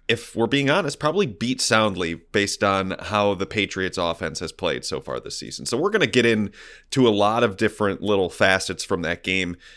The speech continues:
because I thought this game, not only was it a complete one from how they won,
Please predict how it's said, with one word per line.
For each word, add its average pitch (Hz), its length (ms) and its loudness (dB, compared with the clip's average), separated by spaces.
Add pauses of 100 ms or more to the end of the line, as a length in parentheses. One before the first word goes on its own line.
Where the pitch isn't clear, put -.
(120)
because 95 220 -4
I 123 100 4
thought 147 340 4 (280)
this 110 260 0
game, 110 460 0
not 113 240 4
only 139 200 4
was 113 220 4
it 104 120 0
a 90 40 0
complete - 520 6
one 139 320 2
from 101 220 -2
how 104 220 2
they 92 160 0
won, 110 520 -2